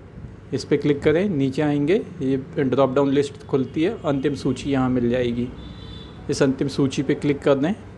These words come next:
साइट इस समय बहुत busy चल रही है,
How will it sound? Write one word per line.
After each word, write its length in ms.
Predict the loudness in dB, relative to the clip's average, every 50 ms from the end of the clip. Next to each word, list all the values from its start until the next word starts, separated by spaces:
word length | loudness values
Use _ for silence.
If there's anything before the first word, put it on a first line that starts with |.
| -20 -20 -20 -20 -20 -20 -18 -18 -18 -18 -20 -20 -20 -20 -20 -20 -20 -18 -16 -16 -16 -14 -14 -14 -14 -14 -14 -14 -14 -14 -12
साइट 400 | -2 2 4 4 4 4 2 -2
इस 120 | -4 -4 -2
समय 220 | 0 2 2 2
बहुत 240 | 2 2 2 2 2
busy 320 | 2 0 -2 0 -2 -2
चल 240 | 0 2 2 2 2
रही 200 | 2 2 2 2
है, 180 | 0 0 -2